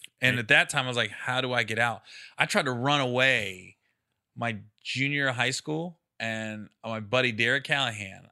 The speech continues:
Speaker 1: I remember, I go, I told him, I go, "Take me to the bus station. I'm gonna go to L A. I'll make it. I'm funny."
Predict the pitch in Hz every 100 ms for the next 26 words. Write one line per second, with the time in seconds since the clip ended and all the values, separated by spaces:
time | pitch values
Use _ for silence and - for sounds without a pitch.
0 | - 113 117 113 110 104 107 107 104 101
1 | - 113 - - 202 185 110 - - 110
2 | 101 - _ _ _ _ _ - 123 135
3 | 160 156 - 151 127 139 131 120 107 -
4 | 110 107 - - 113 117 117 120 110 117
5 | 117 110 107 110 117 107 90 - 98 -
6 | 117 107 87 _